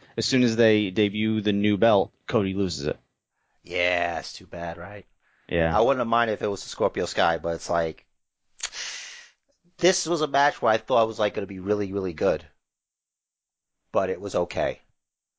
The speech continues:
Speaker 2: Um,
Speaker 1: Yeah, I, I felt like the finish was a little weak.
Speaker 2: the thing that, I'm probably not the only person to say this, but it's like, Scorpio Sky put less of a fight, a challenge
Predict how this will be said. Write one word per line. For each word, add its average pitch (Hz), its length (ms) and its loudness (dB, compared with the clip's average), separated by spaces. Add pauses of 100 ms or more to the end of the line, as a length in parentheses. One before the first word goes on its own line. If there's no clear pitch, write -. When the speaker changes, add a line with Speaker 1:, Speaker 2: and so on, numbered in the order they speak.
(760)
Speaker 2:
Um, 123 200 4
Speaker 1:
Yeah, 147 140 8
I, 127 280 4
I 139 80 2
felt 165 220 2
like 160 120 2
the 139 60 -10
finish 131 300 -8
was 113 120 -8
a 110 60 -4
little 104 260 0
weak. 95 240 -6 (220)
Speaker 2:
the 135 120 2
thing 214 400 -2
that, 165 340 2
I'm 127 180 0
probably 175 340 -2
not 120 300 2
the 113 100 -4
only 107 280 -4
person 107 320 -2
to 107 100 -10
say 98 280 2
this, 123 400 -2 (600)
but 127 440 2
it's 131 280 -10
like, 117 420 0 (880)
Scorpio 185 640 0
Sky 139 640 2 (140)
put 135 260 0
less 117 480 0
of 127 120 -4
a 117 60 -2
fight, 113 420 0 (720)
a 113 140 -6
challenge 107 880 -4